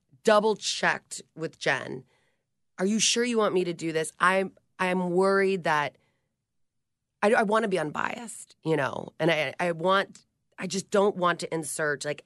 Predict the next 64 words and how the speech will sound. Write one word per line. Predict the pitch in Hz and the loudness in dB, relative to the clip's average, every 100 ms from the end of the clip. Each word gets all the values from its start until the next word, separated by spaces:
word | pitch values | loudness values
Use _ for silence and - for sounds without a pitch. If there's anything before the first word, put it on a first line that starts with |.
| - | -4
any | 185 190 | -2 0
of | 170 | -2
my | 151 151 | -6 -6
feelings | - 151 143 135 123 127 | -6 -4 -2 -4 -6 -6
about | 131 120 | -6 -6
anything | 135 131 135 127 | -6 -6 -6 -8
into | 131 135 117 | -8 -8 -10
the | 117 | -14
story." | - 107 - - | -12 -12 -12 -12
And | - | -14
she | 120 | -14
said, | 131 | -12
"No, | 110 | -10
I | - | -8
don't | 110 147 | -8 -8
think | - 127 | -10 -14
that | - | -14
you | 131 | -12
will. | 107 | -10
I, | 104 - 117 - _ _ _ _ - | -12 -12 -14 -14 _ _ _ _ -8
I | |
think | 160 | -4
you're | 143 | -2
gonna | 135 | -4
do | 131 | -4
a | 123 | -6
good | 127 | -8
job. | 135 127 | -6 -8
Plus, | - 247 233 - _ _ - | 2 2 2 -8 _ _ 0
I'm | 220 | 2
gonna | 208 | 4
send | 196 175 | 4 2
a | |
producer | 165 151 135 127 | 0 -4 -4 -6
with | 92 - | -8 -10
you | 107 | -6
to | 151 | -4
make | 139 | -4
sure | 143 | -4
that | 135 | -2
everything | 127 131 127 113 | -2 -4 -8 -8
is | - | -8
going | 104 107 131 | -8 -8 -8
the | |
way | 117 95 | -6 -6
that | 117 | -6
it | |
should | - - 123 - | -8 -8 -8 -8
be | - | -12
going. | - - - - _ _ | -12 -12 -14 -20 _ _
So | - | -2
you're | 208 | 4
not | 208 214 | 6 4
alone. | 214 160 151 | 4 2 2
We're | |
not | 160 160 | 2 2
throwing | 190 185 | 2 0
you | 180 | -2
to | |
the | 170 | -6
wolves. | 151 135 120 | -2 -2 -2
It's | 117 | -4
not | 165 147 | -2 0
like | 139 139 | 0 -2